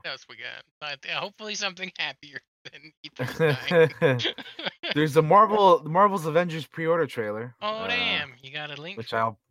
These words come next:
Speaker 2: yeah, I do. It's, uh,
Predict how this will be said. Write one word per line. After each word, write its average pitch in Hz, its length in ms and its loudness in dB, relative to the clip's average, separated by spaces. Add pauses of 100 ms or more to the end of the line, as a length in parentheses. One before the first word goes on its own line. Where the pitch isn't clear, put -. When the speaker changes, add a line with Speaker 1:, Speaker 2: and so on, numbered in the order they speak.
(260)
Speaker 2:
yeah, 127 140 -6
I 117 80 -4
do. 104 400 -4 (720)
It's, 127 260 -6
uh, 127 540 4